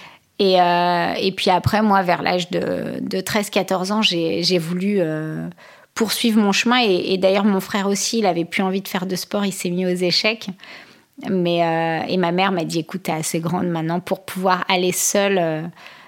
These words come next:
euh, su-, sur ton activité sportive », parce qu'il y avait aussi, les, pour des raisons pratiques, c'était plus simple pour elle de nous emmener tous les deux, euh,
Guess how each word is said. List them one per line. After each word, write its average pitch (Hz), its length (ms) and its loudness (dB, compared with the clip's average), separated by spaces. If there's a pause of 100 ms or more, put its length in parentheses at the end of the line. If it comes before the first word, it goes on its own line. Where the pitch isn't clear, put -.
(220)
euh, 165 320 -6
su-, 170 440 -4
sur - 220 -4
ton 202 140 0
activité 180 480 -2
sportive », - 460 -6
parce 190 180 0
qu'il 190 160 -4
y - 20 4
avait 180 160 2
aussi, 190 340 0
les, 185 160 0
pour 190 220 -2
des 185 80 2
raisons 180 260 -2
pratiques, 190 420 -4
c'était 180 240 -2
plus - 200 -10
simple 202 360 -2
pour 185 160 -2
elle 196 140 0
de 180 100 -2
nous 185 200 0
emmener 180 260 0
tous 185 200 -8
les 180 140 0
deux, 180 120 -2
euh, 180 260 0